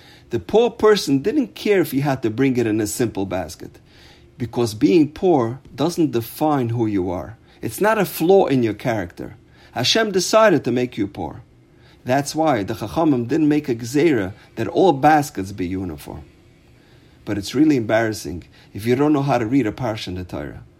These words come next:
So Chazal enacted that there be a designated Bal Korah for everybody. Back then, people knew what's truly important,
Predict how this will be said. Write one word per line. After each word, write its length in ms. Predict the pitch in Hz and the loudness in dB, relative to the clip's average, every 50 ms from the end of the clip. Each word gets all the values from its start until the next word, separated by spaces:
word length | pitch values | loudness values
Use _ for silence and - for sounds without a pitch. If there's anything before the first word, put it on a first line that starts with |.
| - _ _ - | -20 _ _ -16
So 160 | - - 101 | -12 -10 -10
Chazal 440 | 95 - - 98 98 131 143 147 131 | -8 -8 -8 -4 -2 0 0 0 0
enacted 600 | 113 120 131 131 127 127 - 98 80 69 - - - - - _ - | 0 0 0 -2 -2 -4 -6 -8 -8 -8 -8 -14 -20 -20 -20 _ -14
that 120 | 101 90 | -12 -8
there 120 | 95 98 | -6 -6
be 180 | 98 101 127 123 | -4 -2 0 0
a 80 | 110 107 | 0 0
designated 600 | 117 139 147 139 139 127 135 135 127 113 113 101 | 0 0 0 0 -2 -4 -2 -2 -2 -2 -2 -2
Bal 140 | 95 90 | -4 -6
Korah 440 | 98 - - 170 156 147 110 90 90 | -6 -4 -2 0 0 0 0 -2 -4
for 120 | - - - | -6 -8 -10
everybody. 580 | - 110 101 98 92 76 69 65 64 - - - _ _ _ _ _ _ _ _ - - - - _ _ _ _ - - _ _ _ _ _ _ _ _ _ _ _ - | -10 -10 -8 -8 -8 -10 -10 -12 -16 -16 -18 -20 _ _ _ _ _ _ _ _ -20 -20 -20 -20 _ _ _ _ -20 -20 _ _ _ _ _ _ _ _ _ _ _ -10
Back 300 | - 107 117 123 120 - | -4 -2 -2 -2 -2 -4
then, 400 | - 123 117 117 110 90 82 - - _ - - - - _ | -4 -4 -2 -2 -2 -4 -8 -10 -14 _ -20 -20 -20 -20 _
people 360 | - 160 175 175 - 160 139 | -4 -4 -4 -2 0 0 2
knew 180 | 131 139 156 160 | 2 4 4 2
what's 260 | 147 123 110 107 - | 2 0 -2 -4 -6
truly 420 | - - - - 165 156 135 120 104 | -10 -6 0 2 2 2 2 2 0
important, 600 | 104 98 90 101 85 78 - - - - - | -2 -4 -6 -8 -10 -10 -10 -12 -16 -18 -20